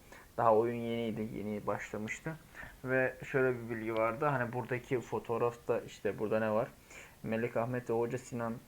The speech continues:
olduğu için işte o vezirlere kullanırsam daha fazla arıza elde edecek, edeceğimi söylendiği için bunları seçmiştik. Yani böyle bir bilgiydi. İşte, eee,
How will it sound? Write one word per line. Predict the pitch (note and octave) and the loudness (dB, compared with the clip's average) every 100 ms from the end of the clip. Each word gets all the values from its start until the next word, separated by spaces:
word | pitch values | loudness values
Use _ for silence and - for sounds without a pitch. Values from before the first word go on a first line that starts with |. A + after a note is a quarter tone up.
| - - | -18 -4
olduğu | G#2 G#2+ F3 | 0 0 0
için | E3+ - | -2 -2
işte | A2 - | -6 -4
o | G#2 A2+ | 2 4
vezirlere | C3 B2 A#2+ A#2+ A#2+ A#2 A2 | 6 4 0 0 2 2 0
kullanırsam | - A2+ B2+ E3 - E3+ D3+ C3+ | -2 0 2 0 0 2 2 4
daha | B2+ C#3+ | 6 6
fazla | C#3 A2 G#2 D#2 | 6 4 4 2
arıza | F2 G#2+ G#2 G#2 | 4 4 4 2
elde | G2+ G2 | 2 0
edecek, | F#2 F#2 - - - - - - - - | -4 -6 -6 -8 -10 -20 -20 -20 -20 -16
edeceğimi | - G#2+ A2 G#2+ A2 G#2+ A2+ | 0 0 2 -2 0 2 0
söylendiği | B2 C3 A#2+ B2 B2+ C#3+ C3+ | 0 2 4 4 0 -2 -2
için | - E3+ - - - - - - - - - | -2 -4 -6 -20 -20 -20 -20 -20 -20 -20 -6
bunları | C3 B2+ B2+ | -2 4 4
seçmiştik. | B2 - G#2 - F2+ - - - - A#2 | 2 -4 -6 -8 -10 -8 -10 -10 -8 0
Yani | G#2 G#2+ | 2 8
böyle | A#2+ G#2+ | 8 8
bir | F2+ F#2+ | 2 -4
bilgiydi. | E2 F2+ F#2+ C3 D#3+ - - - - | -6 -2 2 2 0 -10 -14 -14 -12
İşte, | B2 - B2+ B2 B2 A#2+ - - | -12 2 8 10 8 4 -2 0
eee, | A2 A2 A2 A2 A2 | 4 6 4 4 4